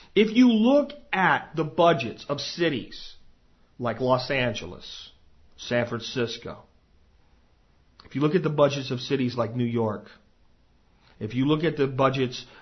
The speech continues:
of cities like Seattle, it doesn't work. It doesn't work. Any head of a company that looked at that balance sheet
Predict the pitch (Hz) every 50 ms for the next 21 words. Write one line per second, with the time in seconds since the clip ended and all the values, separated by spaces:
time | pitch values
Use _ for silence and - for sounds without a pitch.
0 | - 113 107 - - 139 131 127 123 113 117 120 113 110 113 - - 107 104 104
1 | 104 104 104 104 98 92 90 - - _ - - - - - - _ _ _ _
2 | _ _ _ _ _ _ _ _ _ _ _ _ _ _ _ _ _ _ _ -
3 | - 104 - 139 123 139 170 160 143 135 143 151 143 - - - - - _ _
4 | _ _ _ _ _ _ _ _ _ _ _ _ _ _ - 139 127 123 - 147
5 | 139 147 147 - 165 170 - 131 156 156 139 120 110 - - - - - _ _
6 | _ _ _ - - - - - - 151 170 196 220 226 233 233 220 - - -
7 | - - - _ _ - - - 170 170 170 165 160 - - 143 135 131 127 -
8 | - - - 170 151 139 - 127 110 101 92 90 - - - - - - - -
9 | - - - - - - - - - - - - - 143 131 139 147 165 165 -
10 | 170 143 - 143 139 147 147 - 147 147 143 143 139 123 127 - - 113 104 98
11 | 92 -